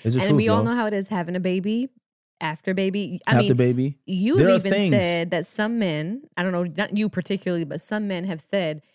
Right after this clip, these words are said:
Speaker 2: "It's different when this was my girlfriend or just my wife
Speaker 1: Very true,
Speaker 2: and
Speaker 1: yes.
Speaker 2: we were having sex before, but then now she's, like, the mother of my child." Like, sometimes they look at the
Speaker 1: Differently.
Speaker 2: woman differently.
Speaker 1: That
Speaker 2: And
Speaker 1: is
Speaker 2: it's
Speaker 1: true.
Speaker 2: like,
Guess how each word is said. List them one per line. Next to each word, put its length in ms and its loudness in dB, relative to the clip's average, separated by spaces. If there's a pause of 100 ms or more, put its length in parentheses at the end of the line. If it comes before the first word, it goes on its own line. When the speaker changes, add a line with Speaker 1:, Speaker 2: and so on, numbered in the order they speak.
(380)
Speaker 2:
"It's 220 0
different 720 -4
when 560 -4
this 220 -2
was 120 -4
my 180 -8
girlfriend 520 -4
or 80 -4
just 240 -4
my 140 -4
wife 640 -4
Speaker 1:
Very 180 4
true, 120 0
Speaker 2:
and 100 4
Speaker 1:
yes. 320 0
Speaker 2:
we 60 2
were 100 0
having 240 -2
sex 240 -8
before, 400 -4
but 160 -4
then 140 -2
now 240 0
she's, 220 -6
like, 220 -4
the 80 -6
mother 300 -2
of 80 -6
my 160 -10
child." 340 -8
Like, 200 -6 (260)
sometimes 440 -2
they 120 0
look 540 -2
at 240 -2
the 60 2
Speaker 1:
Differently. 340 4
Speaker 2:
woman 200 0
differently. 800 -2
Speaker 1:
That 60 4
Speaker 2:
And 80 6
Speaker 1:
is 80 2
Speaker 2:
it's 80 -10
Speaker 1:
true. 80 4
Speaker 2:
like, 200 0